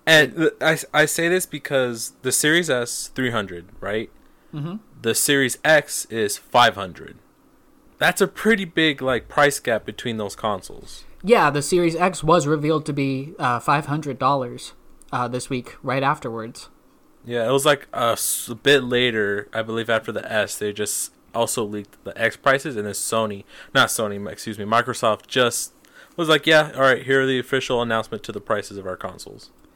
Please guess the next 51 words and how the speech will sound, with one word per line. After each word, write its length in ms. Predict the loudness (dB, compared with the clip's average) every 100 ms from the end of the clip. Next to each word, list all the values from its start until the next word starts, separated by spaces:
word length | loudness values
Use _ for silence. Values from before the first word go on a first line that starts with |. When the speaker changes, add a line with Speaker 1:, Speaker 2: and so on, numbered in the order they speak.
| _ -6
Speaker 2:
Yeah, 320 | -4 -4 -6 -14 _ _ -6
and 260 | -2 0 2
now 220 | 4 4
the 100 | 2
Series 400 | 0 -2 0 0
S 320 | 0 -2 -6 -12 -2
gives 300 | 0 2 2
up 160 | 0 0
a 60 |
lot 500 | 2 2 2 -2 -10
to 140 | -10 -8
shave 400 | -4 -4 -6 -6
two 160 | -4
hundred 260 | -2 -4 -2
dollars 380 | 0 0 -4 -6
off 180 | -6
the 80 | -8
price, 460 | -8 -8 -8 -10 -12
including 640 | -8 -8 -4 -2 -2 -4
true 200 | -4 -4
Speaker 1:
Yeah. 60 | -2
Speaker 2:
four 200 | 0 -2
K, 560 | -2 -6 -4 -4 -6 -10
a 60 | -12
disc 340 | -4 -6 -6 -8
drive. 560 | -4 -4 -4 -10 -14 -20 _ _ -20 _ -2
Speaker 1:
Yeah. 340 | 2 2 0
Speaker 2:
Um, 120 | -4 -12 _
there's 300 | -10 -4 -4
a 40 | -4
few 180 | 0 2
other 380 | 2 0 -2 -6
technical 440 | -6 -6 -6 -6 -6
things 320 | -6 -6 -6
I'm 120 | -8
sure 220 | -8 -6
it 100 | -6
has 240 | -8 -12 -12
to 100 | -12
cut. 320 | -8 -8 -10 -20 -20 -20 _ _ _
But 260 | 0 0 0
this, 240 | -2 -2
this 240 | 0 0 0
puts 220 | -6 -2
them 100 | -2
in 80 | -2
a 40 |
good 200 | -2 -2
position 460 | -2 -2 -4 -4 -6
to 160 | -8
compete 720 | -8 -8 -8 -6 -4 -4 -6